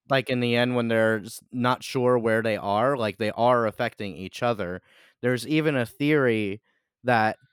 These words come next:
nothing is actually manifesting physically, that it's all basically a series of group hallucinations, that you, what is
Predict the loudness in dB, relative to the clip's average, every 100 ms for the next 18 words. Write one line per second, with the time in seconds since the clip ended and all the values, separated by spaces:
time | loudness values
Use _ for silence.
0 | _ _ -8 -2 0 0 0 0 2 2
1 | 0 -4 -12 -18 _ _ -2 -2 -2 -4
2 | -2 0 0 0 -4 -6 -8 -14 -16 _
3 | -2 0 -2 -2 -4 -4 -6 -6 -2 0
4 | 0 -4 -12 0 4 6 6 6 4 0
5 | -6 -4 -4 -4 -6 -2 0 0 -4 -6
6 | -6 -2 -2 -2 -4 -8 -14 -20 -8 0
7 | 0 0 -2 -2 -4 -6 -8 -6 -8 -10
8 | -10 -8 -8 -6 -8 -6 -4 -4 -4 -8